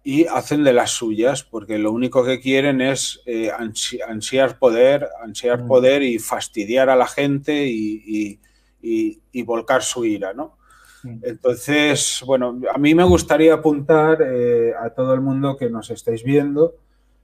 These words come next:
Speaker 1: que, eh, tanto acodap como la Plataforma por la Investigación del Expediente Royuela son dos causas justas,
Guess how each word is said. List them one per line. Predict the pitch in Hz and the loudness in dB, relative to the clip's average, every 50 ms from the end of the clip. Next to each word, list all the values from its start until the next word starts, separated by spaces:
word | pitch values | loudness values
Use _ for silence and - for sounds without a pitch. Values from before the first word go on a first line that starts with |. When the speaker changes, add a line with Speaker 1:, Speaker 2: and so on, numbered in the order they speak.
| _ _ _ _ | _ _ _ _
Speaker 1:
que, | _ 131 131 135 139 143 151 151 - - 110 | _ 0 0 2 4 4 2 2 0 -4 -2
eh, | 120 117 - - 117 117 113 113 117 113 113 110 - _ | 4 6 6 6 6 6 2 0 -2 -4 -4 -6 -8 _
tanto | 107 107 110 113 | -14 -10 -6 -6
acodap | 110 107 - 113 120 131 143 156 156 - - | -6 -4 -2 0 4 4 6 4 4 2 0
como | - 120 110 110 104 | -4 -4 -4 -4 -4
la | 104 101 98 - | -4 -6 -6 -6
Plataforma | 113 107 104 107 104 - - 127 123 127 135 135 127 - | -6 -6 -6 -6 -10 -4 -2 -2 -2 0 0 -2 -2 -2
por | 120 110 | -4 -6
la | 110 107 | -4 -8
Investigación | 107 104 107 101 - - 117 110 107 101 - 127 131 127 123 | -8 -10 -12 -14 -12 -12 -8 -8 -8 -8 -6 -4 -4 -4 -4
del | 113 107 107 | -4 -4 -6
Expediente | 107 - - 120 117 123 123 123 120 127 | -6 -8 -10 -8 -6 -4 -4 -4 -4 -4
Royuela | 123 123 135 135 135 143 143 135 139 147 151 - - _ _ _ _ _ _ _ _ _ _ _ _ _ _ | 0 0 0 0 2 2 2 4 4 2 0 -2 -8 _ _ _ _ _ _ _ _ _ _ _ _ _ _
son | - - - - 135 139 147 151 151 | -14 -12 -6 -2 0 0 0 0 2
dos | 147 160 160 156 - | 4 4 4 2 2
causas | - 156 160 156 - 160 147 165 - | 2 2 2 2 2 0 -2 -2 -2
justas, | - 165 170 160 165 - - 127 117 107 104 104 101 - - - | 2 4 4 4 2 -2 -4 -2 -2 -2 -2 -4 -6 -10 -14 -16